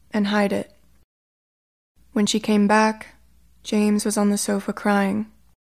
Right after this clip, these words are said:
Within a year, she would regret that decision for the rest of her life. In the fall of eighty-three, the Huberty family moved to Tijuana, Mexico,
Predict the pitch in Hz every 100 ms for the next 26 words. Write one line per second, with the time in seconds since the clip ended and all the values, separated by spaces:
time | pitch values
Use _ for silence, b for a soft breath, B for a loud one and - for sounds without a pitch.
0 | _ _ _ _ _ _ - 214 214 214
1 | 208 202 202 208 - _ _ _ _ -
2 | - 233 233 226 214 208 208 214 208 208
3 | 202 202 202 202 214 214 208 202 202 202
4 | - 208 - 202 208 196 208 - - _
5 | _ _ _ _ _ _ _ _ _ _
6 | _ _ _ _ _ _ _ - 226 220
7 | 233 247 269 247 220 220 220 220 208 202
8 | 202 214 - _ _ _ _ 226 208 240
9 | 247 247 - 214 214 208 202 202 - 214
10 | - 208 208 220 226 214 208 202 208 208
11 | 214 226